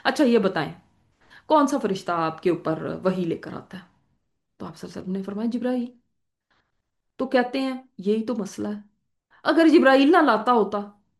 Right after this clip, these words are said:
तो हमने तो आपके ऊपर ईमान ले आना था। अगर मीकाईल लाता होता ना, तो हम ईमान ले आते, क्योंकि जिब्राईल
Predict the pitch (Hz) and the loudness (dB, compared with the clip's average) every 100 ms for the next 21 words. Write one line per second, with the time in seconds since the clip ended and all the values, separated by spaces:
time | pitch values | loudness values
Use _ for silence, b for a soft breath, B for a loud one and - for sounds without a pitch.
0 | - 247 226 208 202 180 - 175 185 185 | -6 -2 0 -2 0 -2 -2 -6 -4 -4
1 | 165 156 - - - - _ _ _ _ | -4 -8 -8 -10 -12 -18 _ _ _ _
2 | _ _ _ _ _ _ _ _ _ _ | _ _ _ _ _ _ _ _ _ _
3 | _ _ _ _ _ - 226 247 226 220 | _ _ _ _ _ -2 4 4 4 2
4 | 214 247 262 311 302 233 269 247 254 254 | 2 2 4 4 4 2 0 -2 -4 -6
5 | 311 b b - 302 277 247 - - 247 | -8 b b -4 0 4 4 2 -2 2
6 | 233 226 240 240 285 285 311 254 247 240 | 4 2 2 -2 -4 -2 0 2 4 4
7 | 254 254 | 4 0